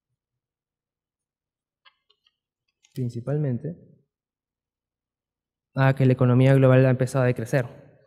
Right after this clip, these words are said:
Este, como este es uno de los índices que replica el crecimiento industrial del, del mundo, normalmente cuando hay menor demanda, hay menor decre-, hay, cuando hay menor decrecimiento mundial, hay menor demanda. Ocurre tanto con la energía, ocurre como lo, con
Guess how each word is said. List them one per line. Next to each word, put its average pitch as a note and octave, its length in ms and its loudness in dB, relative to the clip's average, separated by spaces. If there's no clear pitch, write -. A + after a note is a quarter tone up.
Este, A#2 800 -6
como C3+ 220 -2
este C#3+ 160 -2
es D3 100 -6
uno D#3 140 0
de D3 80 0
los C3 180 -2
índices C#3 280 -4
que C#3 100 -8
replica B2+ 360 -4
el C#3 40 0
crecimiento B2+ 480 -4
industrial B2+ 520 0
del, - 600 -10
del B2+ 160 -2
mundo, D3 420 2
normalmente C3 440 -2
cuando A#2+ 240 -2
hay B2 100 0
menor B2 260 0
demanda, B2 560 -2
hay A#2 140 -10
menor A#2 260 -4
decre-, A#2+ 320 -4
hay, B2 380 -6
cuando C3+ 160 -2
hay D3 40 4
menor E3 200 6
decrecimiento D#3+ 560 0
mundial, D#3 320 0
hay C#3+ 80 0
menor B2+ 260 0
demanda. A#2 640 -6
Ocurre D3 320 0
tanto C#3+ 260 -2
con C3 120 0
la B2+ 80 0
energía, C#3+ 440 -2
ocurre C3 360 -2
como B2 220 -2
lo, A#2 180 -6
con A2 420 -8